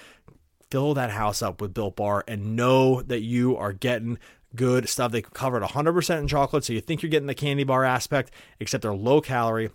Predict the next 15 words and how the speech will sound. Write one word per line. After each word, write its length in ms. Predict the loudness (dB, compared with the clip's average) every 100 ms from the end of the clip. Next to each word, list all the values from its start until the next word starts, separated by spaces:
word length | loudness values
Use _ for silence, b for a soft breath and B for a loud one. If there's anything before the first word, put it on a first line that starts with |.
| _
high 280 | -8 0 2
protein. 520 | 2 0 0 0 -4
You 100 | -4
rele-, 340 | -4 -2 -2 -4
replace 400 | -6 2 4 4
those 140 | 2
candy 240 | 0 0 2
bars 280 | 4 4
and 100 | 2
other 220 | -4 -4 -4
snacks 420 | -2 -2 -2 -6 B B B
with 120 | -8
the 60 | -6
Built 280 | 0 0 4
Bar 280 | 2 2